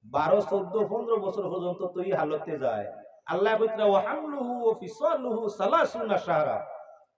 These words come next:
তোমারে গর্ভ ধারণ করায়, দুধ পান করা নিয়ে কষ্টটা কতদিন করছো? ত্রিশ মাস, আড়াই বছর।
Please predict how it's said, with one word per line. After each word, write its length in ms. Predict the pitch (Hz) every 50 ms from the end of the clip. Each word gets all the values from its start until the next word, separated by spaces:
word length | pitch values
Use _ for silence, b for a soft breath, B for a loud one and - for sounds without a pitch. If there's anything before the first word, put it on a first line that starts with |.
| _ _ _ _ _ _ _ _
তোমারে 420 | 147 147 165 196 220 240 254 254
গর্ভ 400 | 233 - 202 208 226 226 240 277 269 262
ধারণ 280 | 247 233 226 214 208
করায়, 520 | - 196 196 196 202 214 233 254 277 277 - - - - - - - - - - 117
দুধ 180 | 156 196 202 - - -
পান 240 | 269 269 254 254
করা 280 | 208 208 214 220 226 233
নিয়ে 380 | 240 247 247 254 262 285 622 - 523 554 622 - - - - - - - _ _ _ -
কষ্টটা 460 | - - - - 254 262 269 254 - -
কতদিন 340 | 233 233 - 285 285 294 269 226
করছো? 380 | 220 202 - - 180 160 147 131 123 - - - - -
ত্রিশ 460 | 196 220 254 262 262 254 226 - - 196
মাস, 320 | 180 180 165 143 - 139 - -
আড়াই 260 | 160 175 196 185 170 165
বছর। 380 | - - - - - - -